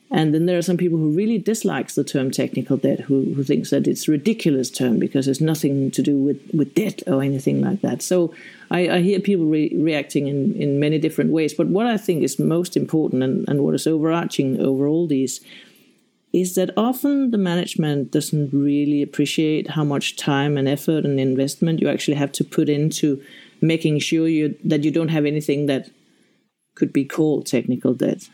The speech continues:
So that, that you make sure to clean up your code base from time to time, or perhaps every day, every time you do something, and see, is, is this still, you could say, maintainable, readable? Is it, do we still want everything that's in there, or should we remove some of it?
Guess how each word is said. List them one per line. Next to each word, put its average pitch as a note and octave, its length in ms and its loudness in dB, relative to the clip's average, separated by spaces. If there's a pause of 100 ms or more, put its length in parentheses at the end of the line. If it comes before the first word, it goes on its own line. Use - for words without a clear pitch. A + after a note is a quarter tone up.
(100)
So C3+ 240 0
that, C#3 240 0 (140)
that C3 200 0
you D#3 80 4
make F#3 220 0
sure D#3+ 280 0
to D#3 120 -4
clean G3+ 300 2
up - 240 -2
your C#3 100 2
code E3 300 0
base A#3 240 0
from G3+ 180 2
time F#3+ 220 0
to F#3+ 100 -6
time, F#3+ 420 0
or C#3+ 140 0
perhaps D3 600 -2
every C#3+ 260 0
day, D3 340 2
every C#3 200 0
time C#3 240 0
you C3 40 2
do C3+ 160 2
something, G3 480 0 (420)
and D3+ 160 2
see, D3+ 180 0
is, C3+ 120 -2
is D3+ 240 0
this D#3 180 -2
still, D#3 400 -2 (140)
you C#3 160 0
could - 140 -4
say, C#3+ 120 0
maintainable, D3 680 0
readable? C#3+ 560 0 (920)
Is - 220 0
it, - 420 -4 (260)
do E3 100 2
we D#3+ 100 2
still G3 220 0
want E3+ 220 0
everything D#3 480 0
that's C#3+ 220 0
in D3 160 2
there, D3 240 2
or - 20 -2
should - 160 0
we D3 120 2
remove C#3 340 0
some B2+ 240 -2
of A#2+ 60 -2
it? - 140 -6